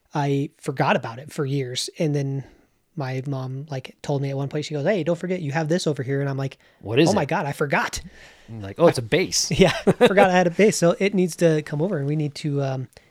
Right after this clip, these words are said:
Speaker 1: definitely need to test pedals for
Speaker 2: We,
Speaker 1: fun.
Speaker 2: we gotta test pedals with
Speaker 1: And
Speaker 2: the bass guitar.
Speaker 1: Yeah, yeah.
Speaker 2: Um, what ki-, do you know what kind of bass it is?
Speaker 1: I,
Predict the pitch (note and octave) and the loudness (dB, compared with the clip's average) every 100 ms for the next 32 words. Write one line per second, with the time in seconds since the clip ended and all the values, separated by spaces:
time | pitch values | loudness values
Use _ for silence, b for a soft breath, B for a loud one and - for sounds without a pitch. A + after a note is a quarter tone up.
0 | - E3 G3+ D3+ C#3 - D3+ C#3 - - | 0 2 4 2 0 -2 -2 -2 -6 -14
1 | B B B B B B B _ _ _ | B B B B B B B _ _ _
2 | - E3+ G#3+ - - _ _ - E3 D3+ | -4 -2 -2 -6 -14 _ _ -6 -2 2
3 | F3+ A#2+ _ C3 C3 A#2+ G#2 - E2+ - | 0 0 _ -8 -2 -2 -2 -8 -12 -10
4 | E2+ D2 - - D3 G2 F2+ F2+ - - | -10 -10 -12 -8 -8 -8 -12 -14 -14 -14
5 | C2+ D2+ D3+ C#3 C#3 - b b b _ | -12 -6 -4 -4 -8 -10 b b b _
6 | B2 A2+ G#2 G2 - _ _ _ A#2 D#3 | -6 -4 -4 -8 -14 _ _ _ -14 -12
7 | - C#3 D3 B2 A#2+ - B3 B3+ - - | -10 -10 -10 -10 -12 -12 -12 -14 -16 -16
8 | - _ - | -16 _ -8